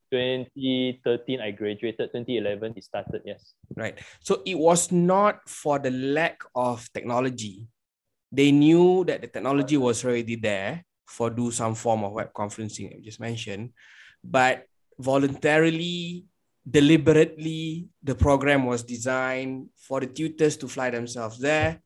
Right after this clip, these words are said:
Speaker 2: and deal with the cohorts. And you, you would have, like, clusters of many cohorts in the future. So that pilot cohort, I thought that paved the way for something, again, for innovation to take place. Um, somehow,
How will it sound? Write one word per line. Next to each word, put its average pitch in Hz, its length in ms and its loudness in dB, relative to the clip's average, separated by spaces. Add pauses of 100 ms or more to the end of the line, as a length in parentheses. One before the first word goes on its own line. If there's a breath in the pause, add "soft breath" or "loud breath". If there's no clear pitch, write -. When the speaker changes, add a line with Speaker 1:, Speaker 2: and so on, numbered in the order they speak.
(160)
Speaker 2:
and 120 160 -10
deal 123 140 -4
with 120 140 -6
the 117 40 -4
cohorts. 135 500 0 (340 loud breath)
And 135 280 -2
you, 147 140 -10
you 143 200 -2
would 139 140 2
have, 151 240 -2
like, 139 180 -4
clusters 139 760 -4 (420)
of 127 140 -8
many 143 340 0
cohorts 135 440 -4
in 127 60 -8
the 127 60 -6
future. 123 480 -6
So 135 520 -2 (120)
that - 300 -6
pilot 160 560 2 (480)
cohort, 156 420 -2 (240)
I 131 120 -8
thought 131 340 -6
that - 240 -8
paved 131 240 -6
the 127 80 -4
way 127 300 -4
for 120 220 -8
something, 120 600 -10 (260 loud breath)
again, 131 320 0
for 113 200 -8
innovation 123 520 -4
to 113 80 -14
take - 280 -14
place. 113 340 -6 (600 soft breath)
Um, 139 580 0 (100)
somehow, 247 1000 -2